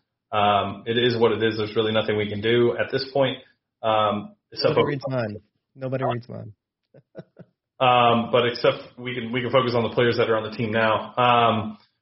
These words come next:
Speaker 1: Will Fuller looked really good. I mean, he looked really good. He looked really crisp, ran great routes. Uh, obviously, the drop was awful. Um,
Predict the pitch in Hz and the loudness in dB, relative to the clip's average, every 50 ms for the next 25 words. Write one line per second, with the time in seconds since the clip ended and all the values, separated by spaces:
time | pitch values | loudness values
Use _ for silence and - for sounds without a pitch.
0 | _ - 156 156 165 180 185 190 190 190 170 - 175 185 180 175 175 180 180 165 | _ 0 2 4 6 6 8 8 8 6 6 6 6 6 6 6 6 6 6 4
1 | 127 120 - - 120 127 131 135 143 151 135 - 143 147 135 123 120 110 107 113 | 4 0 -4 -2 2 2 4 6 6 4 4 4 2 2 4 4 2 2 0 0
2 | 120 120 120 123 123 123 117 - 147 151 151 - - - 117 117 117 113 107 113 | -2 -2 -2 -2 -2 -2 -2 0 2 2 2 0 -2 -2 0 2 2 2 4 4
3 | 113 110 110 127 131 135 135 127 123 - - - - - - 117 113 123 127 127 | 2 4 4 2 4 4 4 2 0 -2 -10 -12 -12 -10 -8 -4 -2 -2 -2 -2
4 | 127 - 143 131 120 - 117 120 233 - - 131 123 131 120 120 120 - 131 123 | -2 0 2 4 4 4 4 4 4 2 2 2 2 4 4 4 2 2 0 0
5 | 120 - - - _ _ _ _ _ _ _ - 113 110 107 104 104 104 101 104 | -2 -2 -6 -14 _ _ _ _ _ _ _ -2 0 2 2 2 2 0 -2 -4
6 | - - | -8 -14